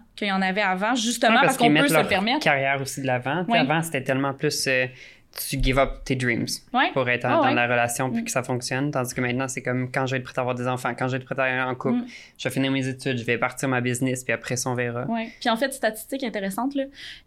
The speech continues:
Speaker 1: euh, de manière générale, les hommes sont plus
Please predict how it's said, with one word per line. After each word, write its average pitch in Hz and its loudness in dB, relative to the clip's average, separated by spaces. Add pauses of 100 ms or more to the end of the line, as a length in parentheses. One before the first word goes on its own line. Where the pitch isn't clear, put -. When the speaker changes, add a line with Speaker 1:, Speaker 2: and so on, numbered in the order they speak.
Speaker 1:
euh, 202 0 (100)
de 214 0
manière 220 2
générale, 220 0
les 208 -2
hommes 254 2
sont 214 -2
plus 247 -4